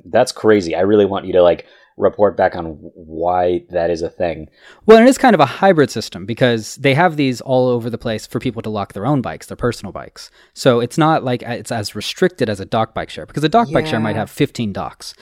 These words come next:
Speaker 2: and you have to lock it in one of those fifteen or something. This one is much more open, because there are these posts all over the city,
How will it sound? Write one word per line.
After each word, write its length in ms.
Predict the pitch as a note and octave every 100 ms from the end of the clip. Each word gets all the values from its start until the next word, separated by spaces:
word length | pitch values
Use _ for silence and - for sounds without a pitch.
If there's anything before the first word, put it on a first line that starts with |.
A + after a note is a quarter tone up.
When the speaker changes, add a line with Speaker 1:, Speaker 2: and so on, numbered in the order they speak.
| - _
Speaker 2:
and 80 | A#2+
you 80 | A2
have 180 | A#2 A2+
to 60 |
lock 240 | A2 G2 A#2
it 60 |
in 120 | G2+
one 120 | G2 G2+
of 120 | F2+
those 180 | F#2+ -
fifteen 480 | G#2 - G2+ E2 D#2+
or 140 | F2+
something. 360 | - - - _ _ _ _ _ _ _
This 200 | - F#3
one 240 | E3+ C#3 A#2+
is 220 | B2+ A#2
much 340 | D#3+ D#3+ D#3 -
more 540 | C3 A#2 G2+ F2+ F#2 _ _ _ _
open, 340 | D#3 D#3 A2 A2
because 560 | A#2 A2+ G2+ G2+ - _
there 160 | G#2+
are 160 | G2 F#2+ _ _ -
these 340 | A2 F#2+ - -
posts 340 | A#2+ G#2 -
all 240 | - A#2 A2+
over 160 | G#2
the 80 | F2
city, 420 | - A#2+ F2+ D#2